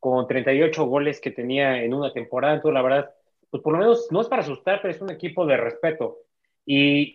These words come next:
y yo pienso que la verdad, la única manera de ganarle al América es quitarle el balón. Y tirando muchos centros, porque la verdad creo que su central es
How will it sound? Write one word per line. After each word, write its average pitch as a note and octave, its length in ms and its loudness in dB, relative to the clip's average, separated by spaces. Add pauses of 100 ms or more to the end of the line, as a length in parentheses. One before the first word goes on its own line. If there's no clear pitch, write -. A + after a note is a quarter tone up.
y B2+ 60 -4
yo G3 140 4 (160)
pienso G3 300 0
que D#3+ 120 0
la C#3 80 8
verdad, E3 160 6
la E3 160 4
única G3 260 -4
manera D#3 320 -4
de D#3+ 100 -2
ganarle D3+ 360 -4
al C#3+ 100 -4
América D#3+ 320 -8
es D#3+ 100 -8
quitarle D3+ 380 0
el C3 80 -2
balón. B2 300 0 (640)
Y C3 540 4
tirando E3 360 2
muchos E3+ 300 -4
centros, E3+ 340 -2
porque - 260 -4
la B2 100 2
verdad C#3+ 260 0
creo D#3+ 240 0
que D#3 160 -2
su B2+ 120 -10
central C#3 520 -2
es C#3 100 -6